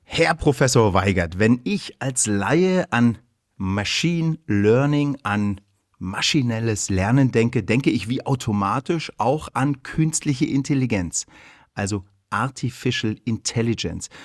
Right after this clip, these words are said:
Dieser Begriff war ja ein Kernthema der ersten Podcast-Folge, also der Folge A. Sind Artificial Intelligence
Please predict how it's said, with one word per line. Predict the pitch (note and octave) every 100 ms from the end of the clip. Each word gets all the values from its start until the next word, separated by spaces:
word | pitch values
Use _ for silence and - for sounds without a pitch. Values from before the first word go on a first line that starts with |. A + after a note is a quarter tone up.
| - -
Dieser | - F2+ G#2 D#3+ F#3
Begriff | D#3 D#3 D#3 C#3+
war | B2+
ja | A#2+
ein | G#2+ G#2
Kernthema | A2+ A#2+ - A2+ G#2
der | F#2+ - -
ersten | - - -
Podcast-Folge, | C#3 E3+ - D#3 - D3+ D#3 B2+
also | G#2 G2
der | F2+
Folge | - G2 F2+ -
A. | G#2+ F3 - - -
Sind | F#2 F#2 B2+ G3+ A#3 - _ _ -
Artificial | G#2+ - F#2+ - - G3
Intelligence | G3 C3 B2 A#2 B2 A#2 A#2 B2